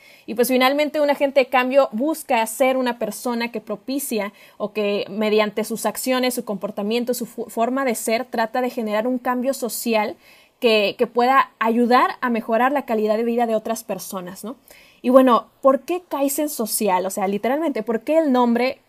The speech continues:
elegimos de Kaizen Social? Diego, platícanos.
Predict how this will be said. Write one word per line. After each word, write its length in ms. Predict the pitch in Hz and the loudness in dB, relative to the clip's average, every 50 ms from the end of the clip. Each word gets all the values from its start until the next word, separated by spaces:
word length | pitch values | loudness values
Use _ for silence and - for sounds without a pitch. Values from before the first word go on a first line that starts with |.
| _ - | _ -4
elegimos 680 | 226 214 196 196 - - 202 208 214 220 226 226 - - | -2 -2 -2 -2 -4 -6 -6 -6 -6 -6 -8 -8 -10 -10
de 120 | 202 196 | -12 -12
Kaizen 360 | - - 175 180 180 - 202 190 | -10 -12 -12 -12 -10 -10 -12 -12
Social? 380 | - 190 - - - - - - | -12 -14 -16 -16 -16 -16 -14 -8
Diego, 280 | 196 240 254 247 220 226 | -6 -2 -2 -2 -2 -2
platícanos. 800 | 208 202 202 - 233 240 226 190 214 214 202 - - - - | -6 -8 -8 -8 -10 -10 -10 -10 -12 -14 -18 -18 -20 -20 -20